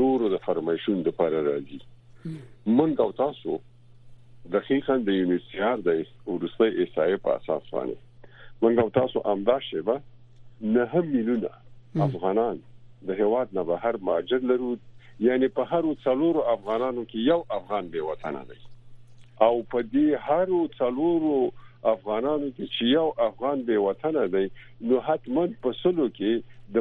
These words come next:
Speaker 1: پنځوسو نه زیات چې دي، هغه ځوانان او پیغلي دي.
Speaker 2: مم.
Speaker 1: دا هغه ځوانان او پیغلي دي چې دو دننه افغانستان کې د مستري د شاګردۍ نه نیولې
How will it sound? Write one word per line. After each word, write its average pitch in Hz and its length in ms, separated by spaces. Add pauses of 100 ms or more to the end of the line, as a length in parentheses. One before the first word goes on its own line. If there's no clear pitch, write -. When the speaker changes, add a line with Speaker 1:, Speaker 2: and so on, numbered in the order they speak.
(120)
Speaker 1:
پنځوسو 151 560
نه 120 160
زیات 107 320
چې - 140 (100)
دي، 107 100 (100)
هغه 101 340
ځوانان 98 380 (120)
او 85 120
پیغلي 73 480
دي. - 200 (480)
Speaker 2:
مم. 143 180 (1160)
Speaker 1:
دا 165 260
هغه 175 280
ځوانان 151 560
او 110 140
پیغلي 85 460
دي 71 180 (640)
چې - 100 (100)
دو 165 160
دننه 156 340
افغانستان 143 680
کې 139 240
د - 20
مستري 120 600 (720)
د - 60
شاګردۍ 117 680
نه 139 60
نیولې 123 420